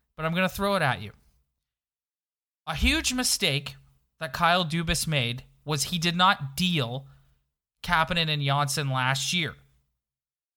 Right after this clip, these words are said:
Kapanen and Janssen's value was so much higher last year. But because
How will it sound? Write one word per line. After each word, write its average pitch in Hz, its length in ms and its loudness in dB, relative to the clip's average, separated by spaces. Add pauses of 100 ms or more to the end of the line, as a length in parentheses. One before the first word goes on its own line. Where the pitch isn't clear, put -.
(480)
Kapanen 269 340 -2
and 285 160 -6
Janssen's 185 600 -2
value 127 840 0
was 139 140 2
so 190 260 4
much 202 180 2
higher 160 420 2
last - 420 -6
year. - 140 -14 (960)
But 156 140 -6
because 214 640 0